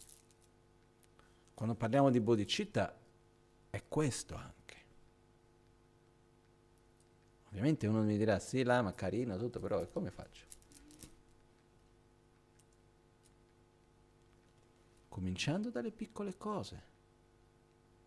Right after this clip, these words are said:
cercando di vedere nella nostra quotidianità che quando noi ci troviamo in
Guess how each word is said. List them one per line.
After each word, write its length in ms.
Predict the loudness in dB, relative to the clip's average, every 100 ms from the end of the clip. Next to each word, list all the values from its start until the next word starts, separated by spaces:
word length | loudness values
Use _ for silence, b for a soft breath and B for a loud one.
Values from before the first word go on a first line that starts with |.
| -20 -20 -20 _ -20 -8
cercando 540 | -4 -4 -2 2 4
di 100 | 6
vedere 480 | 6 4 6 6 6
nella 240 | 4 2 0
nostra 340 | -2 -4 -6
quotidianità 960 | -2 -4 -2 -2 -2 -2 0 0 0 -6 -20 _ _ -20 -20 -20 -20 -20 _ -20 -20 -20 -20 -20 b b b b -14
che 140 | -8
quando 280 | 0 4 6
noi 140 | 4
ci 140 | 2 2
troviamo 580 | 2 4 4 4 4
in 220 | 0 -2